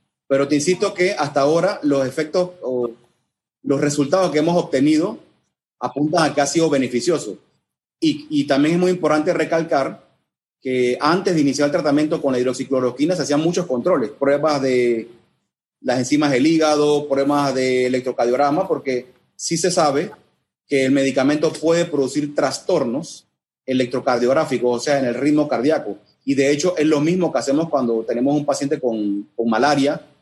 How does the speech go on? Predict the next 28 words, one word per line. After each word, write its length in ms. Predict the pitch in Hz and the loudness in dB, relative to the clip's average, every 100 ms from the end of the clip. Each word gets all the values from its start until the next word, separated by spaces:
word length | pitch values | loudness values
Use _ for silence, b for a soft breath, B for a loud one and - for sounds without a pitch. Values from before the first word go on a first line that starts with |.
| _ | _
que 80 | 120 | -2
es 40 | |
donde 200 | 143 135 | 0 2
más 140 | 123 135 | 0 0
usamos 360 | 135 131 143 | 0 0 2
la 140 | 131 - | 0 0
cloroquina. 560 | 113 107 196 135 92 - _ _ _ _ - | -2 -2 -2 -2 -4 -12 _ _ _ _ -2
Todos 160 | 139 | 0
estos 120 | 147 185 | 2 2
medicamentos 640 | 156 143 131 147 156 156 | 2 2 2 2 0 -2
siempre 300 | 160 156 165 | -2 0 2
los 100 | 151 | 0
hemos 160 | 160 156 | 2 0
utilizado 440 | 143 123 143 147 | 0 0 2 0
y 40 | |
siempre 300 | 147 156 160 | 2 0 0
los 80 | 160 | 0
vamos 160 | 147 160 | 0 -2
a 40 | |
utilizar 580 | 143 127 117 135 - - _ _ | -2 -2 0 -2 -2 -8 _ _
siguiendo 420 | - 135 131 151 151 | -8 0 2 2 2
todos 160 | 160 | 2
los 120 | 160 | 0
protocolos 840 | - 139 127 123 175 160 95 - - _ _ _ | 0 -4 -2 -2 0 0 0 -8 -20 _ _ _
previos 460 | 151 156 160 175 175 | 0 2 2 0 0
a 120 | 123 | -4
su 180 | - 131 | -2 0
uso. 320 | 143 - 95 | 0 -2 -10